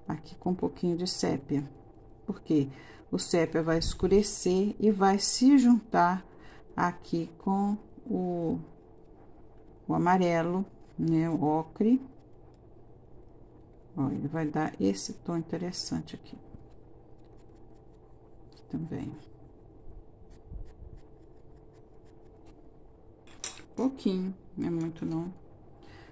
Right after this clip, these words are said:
Porque aqui tem muito é sépia, tem muito é o salmão. Vai juntar aí. E agora você vai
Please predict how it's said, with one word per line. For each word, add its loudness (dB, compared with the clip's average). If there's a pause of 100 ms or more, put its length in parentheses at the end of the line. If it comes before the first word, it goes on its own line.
(140)
Porque -12
aqui -10
tem -4
muito -2
é -2
sépia, -4 (640)
tem -4
muito -6
é -2 (1300)
o -6
salmão. -4 (3250)
Vai -6
juntar -6
aí. 0
E 8
agora 6
você 6
vai 4